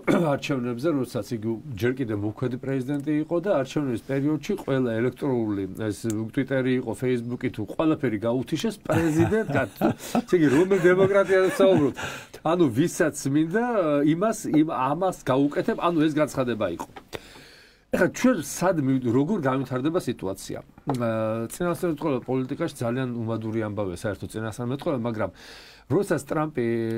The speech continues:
Speaker 1: ბაი-, ეს, მ, დღევანდელი ამერიკის პრეზიდენტი მოდიოდა,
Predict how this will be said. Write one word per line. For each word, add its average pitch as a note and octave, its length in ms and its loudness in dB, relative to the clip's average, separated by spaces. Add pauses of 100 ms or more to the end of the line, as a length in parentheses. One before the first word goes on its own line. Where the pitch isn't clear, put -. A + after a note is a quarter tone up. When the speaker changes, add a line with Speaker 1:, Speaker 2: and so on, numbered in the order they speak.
(440)
Speaker 1:
ბაი-, B2 380 -2 (120)
ეს, G#2 180 -6 (140)
მ, A2 1300 -8
დღევანდელი A#2+ 540 0
ამერიკის A2+ 420 -4
პრეზიდენტი G#2 420 -4
მოდიოდა, A2+ 480 0